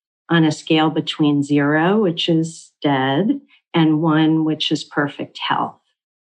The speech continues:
I think the broader issue is that the use of qualis distorts our ethical instincts because it places a lower value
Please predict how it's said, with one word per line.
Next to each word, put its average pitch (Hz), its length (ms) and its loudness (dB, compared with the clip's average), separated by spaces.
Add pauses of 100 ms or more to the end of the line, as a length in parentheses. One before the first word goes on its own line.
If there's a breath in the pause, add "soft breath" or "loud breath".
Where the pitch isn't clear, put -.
I 196 120 2
think 233 240 0
the 190 60 0
broader 202 560 0
issue 165 480 2
is 151 200 0
that 160 360 0
the 196 80 2
use 240 420 2
of 208 140 -2
qualis 165 600 0
distorts 165 560 -2
our 147 240 0
ethical 165 600 -2
instincts 139 640 -4
because 165 360 -4
it - 160 -2
places 190 460 0
a 156 60 2
lower 160 460 2
value 147 760 -2